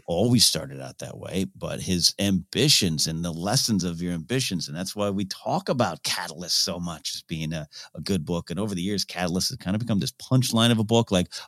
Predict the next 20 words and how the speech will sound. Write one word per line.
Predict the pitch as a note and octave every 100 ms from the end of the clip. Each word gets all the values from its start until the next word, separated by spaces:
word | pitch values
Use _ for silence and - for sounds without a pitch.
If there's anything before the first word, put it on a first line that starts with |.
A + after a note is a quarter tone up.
| -
"Oh, | B2+ A#2
you | G#2+ A#2
didn't | A2
like | G#2+ G2
Rogue | G#2+ G2+
One? | G#2+ G2+
You |
need | F#2 E2+
to |
read | E2 D2+
Catalyst." | F2 D#2+ C#2+
I | D#2
even | G2+
have | F2
friends | - F#2 E2+
that | -
still | - -
joke | - F2 -
about | - -
that. | - -